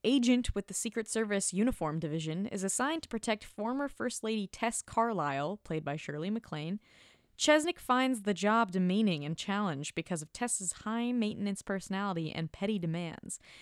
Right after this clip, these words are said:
He's desperate to get another assignment, but she insists that he remain head of her security detail, using her influence with the current president to get her way.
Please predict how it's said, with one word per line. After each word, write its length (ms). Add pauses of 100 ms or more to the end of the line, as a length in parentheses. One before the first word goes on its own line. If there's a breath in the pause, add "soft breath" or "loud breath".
(160 loud breath)
He's 220
desperate 380
to 80
get 120
another 300
assignment, 560
but 140
she 180
insists 400
that 120
he 120
remain 380
head 180
of 120
her 120
security 460
detail, 600 (260 loud breath)
using 300
her 200
influence 580
with 100
the 60
current 400
president 460
to 80
get 160
her 120
way. 360